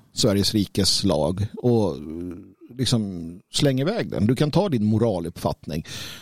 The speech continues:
De här opererar under helt andra premisser. De erkänner inte lagen. De erkänner inte Sveriges lag. De erkänner inte din moral. Det är ju, det är ju någonting svennigt. Det är ju någonting från, liksom, det här, äh,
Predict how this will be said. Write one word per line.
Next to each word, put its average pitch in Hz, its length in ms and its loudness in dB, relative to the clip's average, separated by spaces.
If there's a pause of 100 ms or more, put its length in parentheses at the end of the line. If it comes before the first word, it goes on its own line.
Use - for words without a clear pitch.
De 160 180 0
här 104 240 0
opererar 123 480 2
under 98 180 4
helt 87 300 0
andra 131 480 2
premisser. - 500 0 (360)
De 120 220 0
erkänner 220 800 4
inte 110 280 2
lagen. 80 500 0 (140)
De 147 140 2
erkänner 208 500 4
inte 233 200 2
Sveriges - 380 -4
lag. 85 200 -2 (440)
De 139 160 2
erkänner 185 420 4
inte 139 160 0
din 92 260 2
moral. 87 600 2 (520)
Det 143 80 2
är 151 40 4
ju, 240 220 2
det 123 100 0
är 127 40 4
ju 196 80 4
någonting 180 420 4
svennigt. 165 920 2
Det 110 80 2
är 131 40 6
ju 196 60 4
någonting 156 400 2
från, 123 180 0
liksom, 120 240 0
det 110 60 0
här, 104 240 0
äh, 104 160 -2